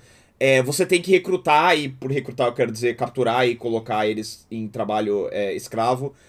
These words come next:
essas criaturas chamadas paus aí, que rendem muitos trocadilhos também. É, e o,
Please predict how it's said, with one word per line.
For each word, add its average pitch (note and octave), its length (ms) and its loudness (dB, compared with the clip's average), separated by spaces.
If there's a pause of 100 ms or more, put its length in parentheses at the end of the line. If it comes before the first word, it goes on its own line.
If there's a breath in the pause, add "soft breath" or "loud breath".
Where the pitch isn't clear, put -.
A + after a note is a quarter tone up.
(140 soft breath)
essas C3 260 -2
criaturas C#3+ 520 2
chamadas C3 420 -4
paus A2+ 400 2
aí, G#2+ 220 0
que G#2+ 140 -8
rendem G#2 280 -4
muitos A2+ 220 -10
trocadilhos G#2 520 -6
também. G2+ 380 -8 (380 soft breath)
É, G#2+ 280 0
e A#2 460 0
o, D3+ 240 -4